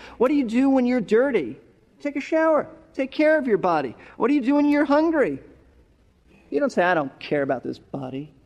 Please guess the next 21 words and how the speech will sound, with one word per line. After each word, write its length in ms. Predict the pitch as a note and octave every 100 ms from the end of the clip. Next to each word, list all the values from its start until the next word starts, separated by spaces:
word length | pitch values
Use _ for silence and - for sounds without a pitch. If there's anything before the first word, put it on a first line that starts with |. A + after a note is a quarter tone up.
| _ _ _
You 120 | -
gotta 40 | C#3
let 160 | E3
it, 120 | G3+ -
so 80 |
it 80 | D#3+
wants 240 | A3+ D4 -
to 60 |
go 120 | D3
hungry. 300 | D3 D3 D#3
Let 180 | G3 E4+
it 160 | E4 -
go 140 | C#3
hungry. 200 | D3 C#3+
You 60 | D#4
don't 180 | D#4+ -
do 200 | D#3+ C#3
that. 240 | D3+ C4+ - _
You 120 | A#3 B3+
feed 300 | - F4+ G4
it. 260 | - -